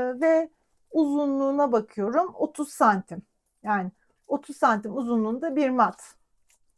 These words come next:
Demek ki ben tek parçada bir kesim yapacaksam eğer tek seferde,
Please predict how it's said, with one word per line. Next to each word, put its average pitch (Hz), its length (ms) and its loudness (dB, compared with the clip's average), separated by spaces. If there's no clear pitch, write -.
Demek 359 360 0
ki 370 200 -4
ben 294 260 2
tek 403 300 -2
parçada 247 540 0
bir 277 140 -4
kesim 294 380 -6
yapacaksam 277 760 -2
eğer 208 300 0
tek 320 240 -2
seferde, 208 720 -4